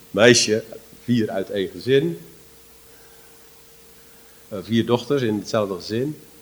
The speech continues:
Maar het zijn niet profetessen, hoor. Wel, zij is wel dokteres, maar geen profetes. Maar goed.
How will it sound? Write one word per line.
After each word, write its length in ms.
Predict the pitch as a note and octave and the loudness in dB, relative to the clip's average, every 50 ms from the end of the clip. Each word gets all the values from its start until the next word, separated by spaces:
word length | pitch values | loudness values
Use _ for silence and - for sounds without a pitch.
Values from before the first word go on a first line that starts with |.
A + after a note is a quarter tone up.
| - - | -20 -18
Maar 380 | - G2+ G#2 A2 A#2+ B2+ A2+ - - - A2+ | -10 -2 2 2 4 2 2 -2 -8 -10 -12
het 120 | A2 G#2 - | -12 -8 -2
zijn 200 | - B2 A#2 A2+ | -2 0 0 0
niet 200 | A#2+ A#2+ A2+ - | -2 -2 -4 -4
profetessen, 640 | - A#2 A2 G#2+ - - - B2 G#2 - - E2+ | -4 -4 -4 -4 -8 -6 -2 -2 -2 -2 -4 -8
hoor. 220 | D#2 F#2+ A#2+ D#3+ F3 - - - - - - - - - - - - - - - - - | -8 -8 -8 -8 -10 -14 -20 -20 -20 -20 -20 -20 -20 -20 -20 -20 -20 -20 -20 -20 -10 0
Wel, 200 | - A#2 B2 A#2 | 2 2 4 6
zij 260 | A#2 C3 C#3 C#3 B2+ | 6 6 6 8 6
is 60 | A#2 | 4
wel 180 | A#2+ B2+ B2+ A#2 | 4 2 4 4
dokteres, 500 | C3 C#3 C#3 - C3 B2 C3 D3+ D3+ D3 | 4 4 4 2 2 2 4 2 2 2
maar 100 | A2+ A2 | 0 0
geen 180 | A2+ A2+ A2+ | 0 0 0
profetes. 500 | A2+ A#2 G#2+ F2+ - - - C#2 C2+ D#2 | 0 0 0 0 -2 -8 -12 -12 -12 -8
Maar 120 | F2 F2 D#2+ | -8 -8 -8
goed. 140 | - - | -8 -10